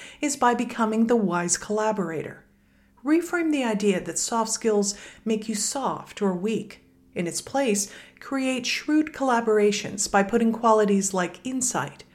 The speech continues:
emotional intelligence, and compassion to work.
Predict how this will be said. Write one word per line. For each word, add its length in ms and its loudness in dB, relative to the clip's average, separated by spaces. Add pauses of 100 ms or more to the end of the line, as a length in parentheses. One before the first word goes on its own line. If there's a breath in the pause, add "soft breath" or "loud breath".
(160 soft breath)
emotional 560 0
intelligence, 760 -4 (320 loud breath)
and 140 -6
compassion 640 -10
to 140 -14
work. 360 -16